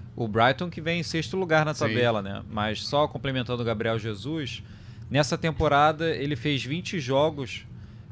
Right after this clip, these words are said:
Speaker 1: pelo Arsenal, fez cinco gols e deu seis assistências, jogos oficiais, porque ele também teve um ótimo desempenho nos primeiros compromissos
Speaker 2: Sim.
Speaker 1: do Arsenal de,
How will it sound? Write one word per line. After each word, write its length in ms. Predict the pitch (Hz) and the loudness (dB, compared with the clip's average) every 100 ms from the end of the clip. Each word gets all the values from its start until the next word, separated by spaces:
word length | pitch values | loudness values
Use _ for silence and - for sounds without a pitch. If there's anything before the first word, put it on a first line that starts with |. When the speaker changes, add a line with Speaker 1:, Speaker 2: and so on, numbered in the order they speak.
| - | -2
Speaker 1:
pelo 260 | 127 120 117 | 2 6 8
Arsenal, 560 | 135 139 160 156 151 | 8 4 -2 -4 -4
fez 300 | 147 135 127 | -4 -4 -4
cinco 280 | - 156 156 | -4 -8 -6
gols 380 | 123 135 151 127 | 0 0 0 -4
e 80 | 127 | -4
deu 260 | 123 120 | -2 -2
seis 220 | 113 131 | -4 -4
assistências, 640 | 127 120 107 - 123 117 113 | -4 -6 -6 -6 -6 -6 -4
jogos 260 | 113 107 | -6 -6
oficiais, 600 | 110 - 110 110 107 139 | -10 -10 -8 -2 0 -2
porque 160 | - 131 | -6 -4
ele 80 | 120 | -2
também 240 | 123 120 | 0 0
teve 200 | 120 120 | 0 0
um 120 | 123 | 0
ótimo 320 | 113 147 156 143 | 2 0 -2 -4
desempenho 440 | 117 131 127 139 | -4 -4 -4 -6
nos 120 | 151 | -8
primeiros 380 | - 202 180 175 | -8 -6 -4 -4
compromissos 480 | - 165 156 143 110 | -4 -4 -2 -2 -2
Speaker 2:
Sim. 100 | 110 | 0
Speaker 1:
do 100 | 135 | 4
Arsenal 380 | 123 120 127 117 | 4 4 0 -4
de, 220 | 110 110 | -6 -10